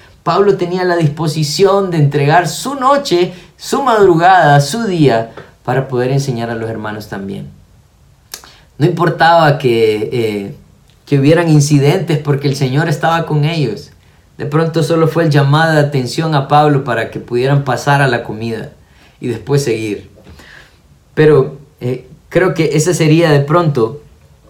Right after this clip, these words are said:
nuestro cuarto evidencia del buen ánimo,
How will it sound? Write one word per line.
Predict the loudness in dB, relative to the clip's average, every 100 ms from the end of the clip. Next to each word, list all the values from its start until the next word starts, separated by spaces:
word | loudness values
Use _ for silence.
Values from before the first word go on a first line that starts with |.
| -20 -20 -6
nuestro | -2 0 0 0
cuarto | 0 2 0 2 2
evidencia | 2 2 2 2 2 -2 -4 -10 _ _ -20 -10
del | -4 -2
buen | 0 0
ánimo, | 0 -4 -6 -10 -12